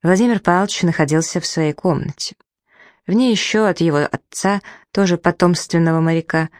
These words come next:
сохранился большой письменный стол. До сих пор он был уставлен предметами, связанными с морем. Их очень любил его учитель, нравились они и Павину. И вот почему-то именно теперь он решился попросить их на время у учителя,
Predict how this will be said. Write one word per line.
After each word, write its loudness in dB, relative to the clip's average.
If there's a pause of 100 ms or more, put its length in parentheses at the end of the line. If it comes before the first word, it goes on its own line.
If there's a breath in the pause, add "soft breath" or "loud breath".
(160 soft breath)
сохранился 0
большой 0
письменный -2
стол. -10 (1800 soft breath)
До 2
сих -2
пор 2
он 2
был 2
уставлен 0
предметами, 2
связанными 0
с -6
морем. -8 (580)
Их -2
очень 2
любил 2
его 2
учитель, -6 (280 soft breath)
нравились 0
они 0
и -4
Павину. -8 (800)
И -2
вот -2
почему-то 0
именно 4
теперь 0
он 2
решился -2
попросить -2
их -4
на 0
время 0
у -4
учителя, -4